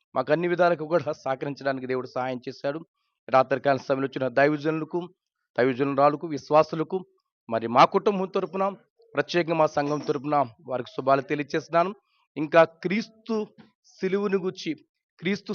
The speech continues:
సువార్తను గూర్చి భారము కలిగి జీవించేవారిగా మనం ఉండాలని మేము ఆశపడుతున్నాం. అటువంటి భారాన్ని, బాధ్యతని దేవుడు మా సంఘానికి ఇచ్చి ఉన్నాడు. ఆ సంఘంలో పరిచారకులు, అలాగే స్త్రీల సమాజం, యవన సమాజం,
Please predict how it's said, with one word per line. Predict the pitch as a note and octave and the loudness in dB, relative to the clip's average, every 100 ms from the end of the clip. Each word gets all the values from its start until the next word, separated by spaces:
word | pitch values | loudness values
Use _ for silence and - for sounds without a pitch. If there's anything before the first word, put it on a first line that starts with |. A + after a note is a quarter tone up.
| - | -4
సువార్తను | F3 F#3+ - G#3 F#3 | 4 6 4 -4 -2
గూర్చి | F#3+ - B2+ C3 | -4 -4 2 8
భారము | D3+ G#3 A3+ F3 | 10 10 6 2
కలిగి | G#3 F#3+ F#3 _ _ _ A#2+ | 0 0 -6 _ _ _ -8
జీవించేవారిగా | D3+ F3+ F#3 F#3 E3+ D#3 D3+ C#3+ | -4 -4 -4 0 4 4 2 -2
మనం | C#3+ C#3 C3+ | -2 -4 4
ఉండాలని | D3+ D#3 D#3+ G#3 _ _ - | 6 6 4 -2 _ _ -4
మేము | B2+ C3+ | 4 6
ఆశపడుతున్నాం. | D#3 D#3 E3 E3+ F3 F3 F#3+ F3+ _ _ - | 6 4 -4 0 2 2 2 -6 _ _ -6
అటువంటి | A#2 C3+ B2+ A#2+ | 0 2 2 8
భారాన్ని, | C#3+ E3+ F3+ F#3 F3 D3+ | 10 10 8 6 0 2
బాధ్యతని | C#3 C#3+ D#3 D3 C3+ | 2 4 -2 -6 -2
దేవుడు | C#3+ C#3+ | -2 -2
మా | C#3 | -4
సంఘానికి | C#3+ D#3 D#3 E3+ | -2 -2 -2 -6
ఇచ్చి | - E3+ | -6 0
ఉన్నాడు. | F3 F3+ F3+ - _ - | 2 2 -4 -14 _ -8
ఆ | A#2 | 0
సంఘంలో | C#3+ C#3+ D3+ C#3 C3+ D3+ | 2 4 4 2 0 2
పరిచారకులు, | D#3 - F3+ F3 F3 F#3 G3 _ _ _ - | 2 4 2 2 -2 -4 -4 _ _ _ -6
అలాగే | A#2+ B2+ B2+ | -2 0 -2
స్త్రీల | - D#3 D#3+ | 0 0 2
సమాజం, | E3 E3+ E3+ F3 F3+ _ _ _ B2 | 2 4 4 0 -10 _ _ _ 0
యవన | D#3+ - F#3+ | 2 2 2
సమాజం, | F#3 E3 | 4 2